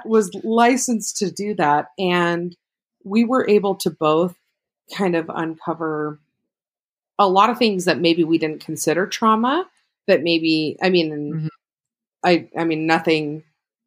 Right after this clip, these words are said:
Speaker 1: luckily, neither of us dealt with anything too, too scary or too heavy, but just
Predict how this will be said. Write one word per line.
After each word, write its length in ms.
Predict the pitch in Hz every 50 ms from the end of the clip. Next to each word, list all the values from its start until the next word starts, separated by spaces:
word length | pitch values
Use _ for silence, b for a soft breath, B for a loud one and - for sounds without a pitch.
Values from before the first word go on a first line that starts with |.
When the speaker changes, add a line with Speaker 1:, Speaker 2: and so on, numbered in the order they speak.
| _ _
Speaker 1:
luckily, 580 | - 185 185 180 185 190 185 - 165 160 156 156
neither 440 | 160 160 160 - 180 165 151 160 151
of 80 | 147
us 140 | 151 156 156
dealt 180 | - 160 147 -
with 140 | 160 156 151
anything 400 | 147 147 151 147 156 147 151 147 -
too, 440 | - - 165 147 147 143 143 - -
too 160 | - - 170
scary 500 | 160 - - - 151 143 147 156 180 190
or 60 | 175
too 180 | 170 - - 156
heavy, 320 | 147 160 147 151 180 196
but 160 | 185 185 160 -
just 220 | 175 170 175 -